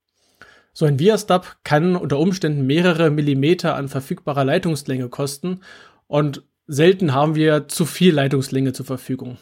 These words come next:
Meistens eher zu wenig. Haben wir ein Bauteil, was, äh, durchkontaktiert ist, also ein T-R-T-Bauteil, dann, also Beispiel U-S-B-Buchse,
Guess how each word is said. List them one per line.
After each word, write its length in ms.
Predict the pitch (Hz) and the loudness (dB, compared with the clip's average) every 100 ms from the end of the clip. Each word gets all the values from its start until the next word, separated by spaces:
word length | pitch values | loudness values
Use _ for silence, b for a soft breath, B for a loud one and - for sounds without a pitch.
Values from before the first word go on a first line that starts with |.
| _ | _
Meistens 480 | 135 175 208 214 190 | -2 0 2 0 -2
eher 220 | 143 139 | -2 -4
zu 180 | 139 151 | -4 -8
wenig. 460 | 131 107 110 - - _ _ _ _ _ _ _ b b b b b b b _ | -8 -10 -18 -20 -20 _ _ _ _ _ _ _ b b b b b b b _
Haben 240 | 139 151 | 0 2
wir 100 | 156 | 4
ein 120 | 143 | 2
Bauteil, 720 | 139 151 202 214 240 240 214 - - | 2 2 2 2 4 2 0 -8 -2
was, 440 | 156 147 - - | 0 0 -6 -8
äh, 180 | 165 143 | -2 0
durchkontaktiert 720 | 147 202 - 240 233 - 226 | 2 0 0 0 0 0 0
ist, 160 | 262 247 | 0 0
also 180 | 156 139 | 0 0
ein 200 | 127 127 | -2 -6
T-R-T-Bauteil, 1000 | - 123 - 196 185 180 - 165 170 170 b b b b b _ - | -8 -6 0 0 2 0 0 0 0 -2 b b b b b _ -4
dann, 420 | 143 180 208 185 - _ _ _ | 0 4 2 0 -10 _ _ _
also 240 | 147 123 107 _ | -4 -4 -6 _
Beispiel 540 | 123 139 165 156 147 - | -2 0 2 2 0 -6
U-S-B-Buchse, 960 | 170 147 - 151 175 180 - 185 170 | -2 -2 0 0 2 2 0 0 0